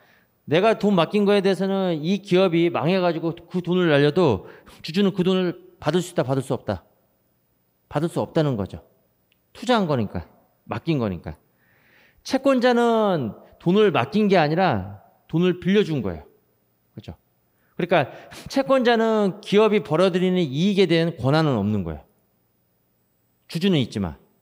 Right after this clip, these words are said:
주주는 투자자지만, 투자한 거지만 채권자는 빌려준 거잖아요. 그래서 채권자는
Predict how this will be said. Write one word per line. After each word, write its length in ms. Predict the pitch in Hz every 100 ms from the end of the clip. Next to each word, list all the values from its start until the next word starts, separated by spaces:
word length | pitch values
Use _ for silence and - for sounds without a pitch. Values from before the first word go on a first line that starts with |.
| _ _ _ _ _
주주는 320 | - 165 190 180
투자자지만, 640 | - 220 175 135 104 90 - _ _ _ _
투자한 320 | - 220 190
거지만 280 | 170 175 175
채권자는 500 | 208 202 151 117 85 - _ -
빌려준 360 | 180 180 156
거잖아요. 340 | 123 104 92 82 _ _ -
그래서 120 | 160
채권자는 680 | 247 240 233 190 151 160 117